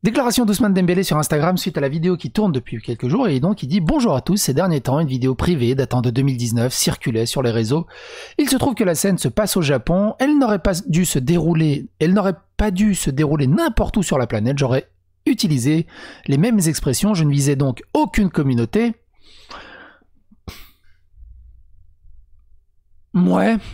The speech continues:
Il m'arrive donc d'utiliser ce genre d'expression en privé avec des amis, et ce, peu importe leurs origines.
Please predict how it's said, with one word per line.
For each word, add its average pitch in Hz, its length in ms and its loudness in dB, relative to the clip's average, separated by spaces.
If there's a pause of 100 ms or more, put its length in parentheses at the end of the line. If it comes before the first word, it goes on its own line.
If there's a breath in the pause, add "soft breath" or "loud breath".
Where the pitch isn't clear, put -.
(760 loud breath)
Il 330 100 2
m'arrive 277 240 2
donc 233 260 2
d'utiliser 220 540 2
ce 196 140 0
genre 202 180 2
d'expression 185 440 0
en 139 80 2
privé 156 480 2
avec 196 200 0
des 139 260 0
amis, 170 460 2
et 160 80 2
ce, 147 240 0
peu 277 200 -2
importe 190 360 -2
leurs 131 260 0
origines. 156 540 0